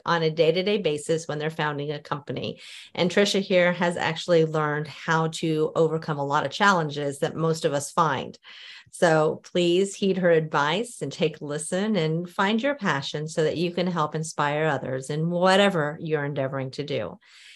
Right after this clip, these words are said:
And until next week, when we chat again, if you have any questions about how you want to get your brand more interwoven into movies or T V shows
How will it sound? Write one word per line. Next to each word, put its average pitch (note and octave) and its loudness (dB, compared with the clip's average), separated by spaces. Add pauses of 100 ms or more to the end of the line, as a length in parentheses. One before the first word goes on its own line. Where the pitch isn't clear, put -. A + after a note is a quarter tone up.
(200)
And E3+ 0
until F3 0
next F3 -2
week, D#4 2
when F#3+ 2
we D#3+ 2
chat D#3 0
again, D3 -2
if A#3 -8
you A3 0
have G#3+ 0
any A3+ 0
questions C#4 -4
about - -2
how A#3 0
you A#3 0
want E4+ -2
to E4 -6
get D4 -6
your C#4 0
brand E3+ -2
more F#3 2
interwoven A#3+ 4
into B3 0
movies B3 4
or G#3+ -2
T D#4+ -6
V D4+ -6
shows F3 2